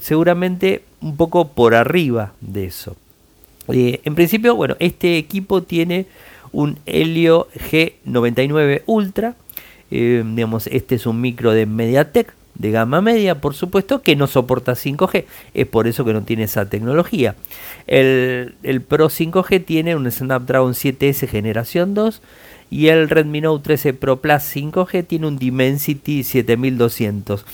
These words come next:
Eh, es raro, porque por un lado tenés el de baja con un MediaTek, el de alta con un MediaTek y en el medio un Qualcomm. O sea, estas cosas que hace,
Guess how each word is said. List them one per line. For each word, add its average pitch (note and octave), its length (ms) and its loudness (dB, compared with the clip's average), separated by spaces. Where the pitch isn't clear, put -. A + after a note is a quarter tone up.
Eh, A2+ 480 2
es A#3 120 2
raro, B2 420 2
porque C#3 260 0
por D#3 180 -2
un F3 100 4
lado F#3+ 180 6
tenés C#3+ 360 0
el C3+ 200 -2
de D3 100 -2
baja A#3+ 480 0
con C3 200 0
un D3 260 -2
MediaTek, E3+ 640 2
el D3 200 2
de F3 100 6
alta E3+ 240 4
con D3+ 140 0
un D#3+ 100 -4
MediaTek F3+ 440 0
y E3 120 -4
en C#3 120 -2
el C3+ 200 -2
medio D#3 320 4
un C#3+ 100 -2
Qualcomm. A#2 640 0
O C4 60 -6
sea, C4+ 200 -4
estas G3+ 280 0
cosas E3 340 0
que C#3 100 -2
hace, B2+ 280 -2